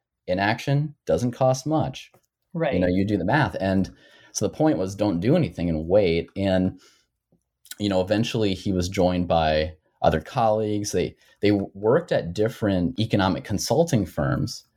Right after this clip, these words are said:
Speaker 2: Mm.
Speaker 1: And one of the, the main one they worked at over this period of time was called Charles River Associates,
Speaker 2: Mm-hmm.
Speaker 1: which still exists. I mean, it's still a major consulting firm.
Speaker 2: Hmm.
Speaker 1: And,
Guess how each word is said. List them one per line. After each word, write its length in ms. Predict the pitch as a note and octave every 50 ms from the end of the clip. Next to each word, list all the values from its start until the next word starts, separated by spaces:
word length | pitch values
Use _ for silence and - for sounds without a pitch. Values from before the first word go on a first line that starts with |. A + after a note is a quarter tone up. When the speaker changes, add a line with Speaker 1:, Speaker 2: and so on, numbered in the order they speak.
| - _ -
Speaker 2:
Mm. 220 | F3 E3+ E3 D#3+ F2+
Speaker 1:
And 240 | F#2 F#2 F2+ G2
one 120 | A2+ C3 C#3
of 60 | C3+
the, 180 | A2 G2 E2+ -
the 180 | F2 F2+ F#2+ F#2
main 340 | F#2+ G#2 A2 A#2+ B2+ B2
one 160 | A2+ G#2 G2 F#2+
they 100 | F#2 F2+
worked 280 | F2 F#2 F#2 - -
at 180 | F#2+ F2+ F2 F#2
over 180 | F2+ F2 F2+
this 160 | E2+ E2 E2 -
period 340 | - - - F#2+ F2 D#2+
of 100 | D2+ D2
time 380 | - - - G2+ G2+ G2 F#2+ F2+
was 100 | E2+ F2
called 240 | - - E2+ E2+ E2
Charles 420 | - - F2+ E2+ E2 D#2 D2+ E2
River 300 | F#2 G2 G#2+ G#2 F#2+ E2+
Associates, 920 | D2 C#2+ - - D2+ D2 D2 - - D2 D2+ D2 C#2 - - - - - _ _ _ _ _
Speaker 2:
Mm-hmm. 200 | - F#3 F3 E3
Speaker 1:
which 100 | E3+ D#3+
still 200 | - - F3+ B2
exists. 480 | F2 D#2 D#2 G#2 G#2+ E2 D#2 D#2 - -
I 80 | E2 E2
mean, 160 | E2 D#2+ D#2+
it's 120 | D#2+ -
still 180 | - - F#2 F2
a 60 | E2
major 540 | E2 E2+ F2 E2+ F2+ E2+ D#2+ D#2 D#2 - - _ _ _ _ _
consulting 580 | - E2+ E2 - - F2 - B2 - F#2+ D#2+
firm. 480 | D2+ - - D2+ D2 D2 C#2+ D#2 - - _ _ _ _ _ _ _ _ _ _ _
Speaker 2:
Hmm. 60 | -
Speaker 1:
And, 640 | F2 F2+ F2+ F2+ F2+ F2 F2 F2 F2 F2 E2+ F2 -